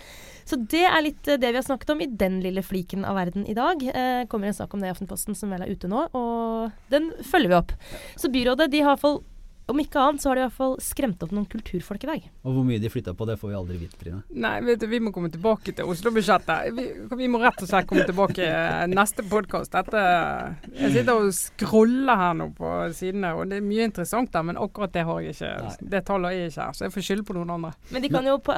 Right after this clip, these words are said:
Speaker 1: samme måte som Sigve Brekke, eh, fordi vi er også inne i en fase nå hvor vi kan ikke unnlate å komme litt inn på Telenor.
Speaker 3: Nei.
Speaker 1: Men jeg tror både Raymond Johansen, Sigve Brekke og en hel haug med andre folk, eh, de, nå,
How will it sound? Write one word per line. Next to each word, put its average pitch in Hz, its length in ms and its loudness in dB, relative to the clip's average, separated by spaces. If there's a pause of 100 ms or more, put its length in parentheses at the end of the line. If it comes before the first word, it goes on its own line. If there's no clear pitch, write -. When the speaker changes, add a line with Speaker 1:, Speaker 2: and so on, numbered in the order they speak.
(200)
Speaker 1:
samme 262 400 2
måte 220 180 -2
som 285 120 -4
Sigve 262 340 -4
Brekke, 320 400 0 (140)
eh, 269 240 4
fordi 254 260 0 (260)
vi 254 140 2
er 247 80 4
også 285 240 -2
inne 226 80 0
i 220 80 0
en 220 80 -8
fase 208 200 -2
nå 220 120 0
hvor 247 80 -4
vi 254 60 -8
kan 262 340 0
ikke - 240 -4 (160)
unnlate 180 400 -2
å - 0 -
komme 214 240 -2
litt 190 100 -4
inn 202 120 -6
på 185 120 -12
Telenor. 226 380 0 (100)
Speaker 3:
Nei. 208 140 -4 (220)
Speaker 1:
Men 311 100 4
jeg 330 60 0
tror 320 100 -2
både 285 220 2
Raymond 226 320 2
Johansen, 277 440 -2 (200)
Sigve 254 340 -2
Brekke 214 260 -2
og 277 120 2
en 277 180 -8
hel 247 160 0
haug 254 460 0
med 233 100 -2
andre 220 240 -2
folk, 247 320 -2 (500)
eh, 233 480 4 (160)
de, 208 200 -6 (320)
nå, 226 240 4